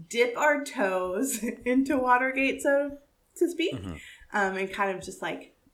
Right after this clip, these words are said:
Speaker 1: lightly understand it, and then, uh, by the end of the month, like,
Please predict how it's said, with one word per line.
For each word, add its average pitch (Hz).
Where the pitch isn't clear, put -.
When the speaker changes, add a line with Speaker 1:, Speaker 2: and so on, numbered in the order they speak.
Speaker 1:
lightly 233
understand 269
it, 302
and 196
then, 185
uh, -
by 175
the 170
end 208
of 214
the 180
month, 160
like, -